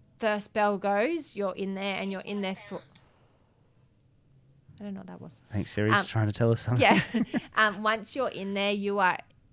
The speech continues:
Speaker 1: in there, and nothing else matters. You've gotta shut off. And if you,
Speaker 2: Yeah.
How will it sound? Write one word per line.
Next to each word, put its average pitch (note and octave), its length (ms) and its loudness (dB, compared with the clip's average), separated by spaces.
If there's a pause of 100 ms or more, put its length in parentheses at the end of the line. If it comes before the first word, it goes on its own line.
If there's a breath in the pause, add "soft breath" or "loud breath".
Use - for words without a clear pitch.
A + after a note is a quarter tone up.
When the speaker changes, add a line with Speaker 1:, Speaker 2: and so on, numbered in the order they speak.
(800)
Speaker 1:
in A3 220 -2
there, G3+ 420 0 (520)
and F#3+ 380 -8
nothing G3+ 320 -6
else F3 200 -10
matters. E3+ 500 -10
You've G#3 200 -10
gotta F#3 180 -4
shut G3 280 -6
off. - 340 -8
And G3+ 140 -6
if F#3+ 160 -8
you, A3 100 -8
Speaker 2:
Yeah. - 60 -8